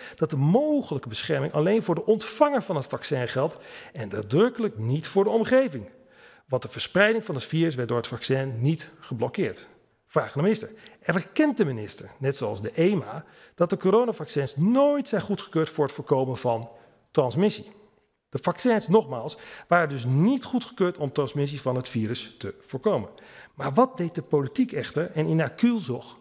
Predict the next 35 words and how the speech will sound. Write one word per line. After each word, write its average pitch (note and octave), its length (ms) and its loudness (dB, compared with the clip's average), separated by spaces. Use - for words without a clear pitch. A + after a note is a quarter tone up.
wat D3 360 0
deden G#2+ 280 -2
de G2 60 -10
media? A2+ 420 -2
"Je E3+ 220 0
doet C#3 180 -2
het C3 340 -2
voor - 420 -4
een B2+ 140 -4
ander," C#3 320 -4
was C#3 180 -2
de D3+ 80 -2
slogan G3 400 2
die C#3+ 160 -8
iedereen A3+ 360 2
ervan D3+ 260 0
moest C#3 160 -4
overtuigen C#3+ 580 0
dat F3+ 140 2
het F3+ 120 -4
vaccin C#3 380 -2
beschermde C3+ 480 0
tegen A#2 280 -2
overdracht B2+ 600 0
en C#3 140 0
op A2+ 120 0
basis D3 380 2
waarvan A#2+ 480 0
dus D#3+ 420 2
iedereen D#3 380 2
die D#3 100 0
prik C#4 360 -2
moest F#3+ 200 2
gaan D#3+ 100 0
halen. B2 380 -2